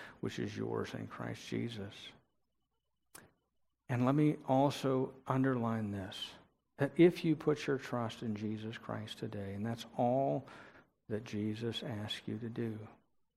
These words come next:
He doesn't say, "Believe in Jesus and that he died on the cross for my sins and was raised from the dead, and also give money to the church."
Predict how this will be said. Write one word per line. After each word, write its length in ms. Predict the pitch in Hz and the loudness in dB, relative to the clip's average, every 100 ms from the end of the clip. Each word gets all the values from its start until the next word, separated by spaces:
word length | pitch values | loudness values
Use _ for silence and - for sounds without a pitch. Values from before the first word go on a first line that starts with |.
| _ _ _ _ - | _ _ _ _ -10
He 100 | - | -2
doesn't 440 | 120 123 120 147 156 | 4 6 6 2 2
say, 460 | - 127 123 123 - - - - | 4 6 6 2 -4 -12 -14 8
"Believe 640 | 139 135 135 143 165 165 | 12 12 12 12 12 12
in 280 | 156 160 151 | 10 6 6
Jesus 720 | 131 143 151 151 131 123 - - - - - - | 6 4 6 6 6 6 4 -6 -14 -16 -10 2
and 360 | 135 127 123 - - | 4 6 4 -2 4
that 140 | - 131 | 10 10
he 140 | 131 | 10
died 460 | 135 135 139 147 147 | 8 10 10 10 10
on 120 | 135 | 8
the 80 | 131 | 6
cross 380 | - 147 147 139 | 4 6 6 6
for 160 | 151 | 4
my 220 | 135 123 | 6 6
sins 400 | 120 - 143 131 | 4 4 6 6
and 100 | 123 | 6
was 180 | 123 117 | 4 4
raised 360 | 127 131 127 123 | 4 6 6 4
from 160 | - 123 | 2 2
the 120 | 113 | 2
dead, 500 | 123 120 113 113 110 - _ - - - | 4 4 2 0 -6 -12 _ -20 -8 6
and 500 | 175 170 143 127 127 | 8 10 10 8 6
also 600 | - 139 135 127 135 127 | 8 8 8 4 2 2
give 260 | 123 117 | 4 2
money 280 | 120 117 117 | 2 2 0
to 160 | 113 120 | 0 -2
the 120 | 110 | -2
church." 480 | - 123 117 - | -2 -4 -6 -10